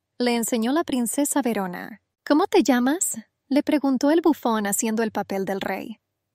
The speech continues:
La niña respondió que era Annette y se rió. Le hizo gracia que se tratara de un bufón en el papel de su majestad.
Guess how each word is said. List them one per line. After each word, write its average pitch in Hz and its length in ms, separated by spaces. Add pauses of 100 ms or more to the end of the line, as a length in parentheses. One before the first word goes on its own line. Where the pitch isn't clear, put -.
(140)
La 240 160
niña 320 280
respondió 214 600
que 220 160
era 214 180
Annette 208 440
y 226 100
se 214 160
rió. 196 440 (540)
Le 240 140
hizo 247 280
gracia 220 420
que 220 100
se 214 160
tratara 220 460
de 214 100
un 220 220
bufón 214 480
en 208 100
el 202 140
papel 208 400
de 208 100
su 220 140
majestad. 202 560